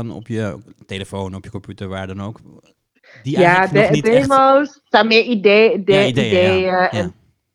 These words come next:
Speaker 2: bijvoorbeeld, nou ja, ehm, ik, ja, er, er liggen ook nog wel veel dingen die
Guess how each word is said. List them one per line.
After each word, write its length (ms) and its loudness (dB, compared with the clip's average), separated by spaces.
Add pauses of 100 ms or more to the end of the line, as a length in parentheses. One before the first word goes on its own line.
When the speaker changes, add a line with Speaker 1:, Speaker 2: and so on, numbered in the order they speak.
(280)
Speaker 2:
bijvoorbeeld, 560 2
nou 200 -2
ja, 320 2 (280)
ehm, 580 -2 (1200)
ik, 320 -2
ja, 220 2
er, 220 -2
er 160 -2
liggen 340 -4
ook 160 -2
nog 140 -6
wel 260 0 (140)
veel 200 -2
dingen 280 -2
die 180 -6